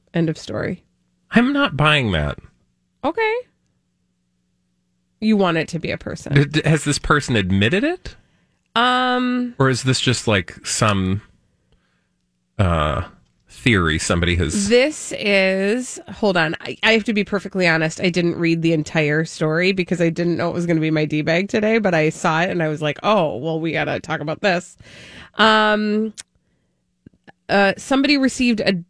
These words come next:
Speaker 1: documents through some process. Uh, the records cover discussions between the F A A officials, uh, et cetera, et cetera. But they, I don't, yeah,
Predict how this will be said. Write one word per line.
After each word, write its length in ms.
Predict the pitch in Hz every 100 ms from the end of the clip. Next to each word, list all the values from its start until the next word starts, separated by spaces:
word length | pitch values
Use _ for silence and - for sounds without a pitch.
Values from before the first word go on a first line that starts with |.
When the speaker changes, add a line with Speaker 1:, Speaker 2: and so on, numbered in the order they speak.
| _ 180
Speaker 1:
documents 1000 | 220 220 - 254 233 220 226 - - - _
through 280 | 214 202 190
some 320 | - 208 214
process. 960 | - 208 180 180 - 160 147 - - - _ - - _ -
Uh, 600 | 175 170 165 165 160 160 - 175 -
the 140 | 196
records 580 | 190 196 233 220 196 190 -
cover 320 | - 202 214
discussions 640 | 208 - - 196 254 240
between 300 | 208 - 208
the 100 | 185
F 160 | - -
A 260 | 202 190 185
A 20 |
officials, 920 | 196 - 180 - 156 151 240 - - - - - - -
uh, 240 | 175 170
et 140 | 196 -
cetera, 340 | 208 190 202
et 120 | 202
cetera. 480 | - 185 170 156 170
But 160 | 175 175
they, 280 | 175 170 160
I 120 | - 185
don't, 220 | 220 - -
yeah, 240 | 185 156